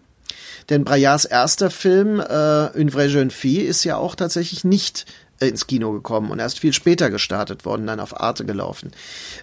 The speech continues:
Ähm, also muss man diese beiden Begriffe unterscheiden. Im Sinne von Bataille denke ich, dass es eigentlich kaum möglich ist, einen transgressiven Film zu machen.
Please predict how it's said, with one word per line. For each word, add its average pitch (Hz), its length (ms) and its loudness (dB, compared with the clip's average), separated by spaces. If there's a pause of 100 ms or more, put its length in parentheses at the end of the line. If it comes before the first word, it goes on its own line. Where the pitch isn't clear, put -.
(100)
Ähm, 135 380 4 (360)
also 156 220 2
muss 160 220 4
man 202 140 4
diese 175 200 2
beiden 151 500 4
Begriffe 147 360 -2
unterscheiden. 131 580 0
Im 139 160 0
Sinne 196 280 4
von 185 180 -2
Bataille 147 580 -2 (460)
denke 160 280 2
ich, - 360 -8
dass 131 240 -2
es - 320 -2
eigentlich 151 640 0
kaum 160 280 2
möglich 139 400 0
ist, - 140 -4
einen 120 320 -6
transgressiven 127 720 -2
Film 120 280 -2
zu - 180 -4
machen. 104 460 -6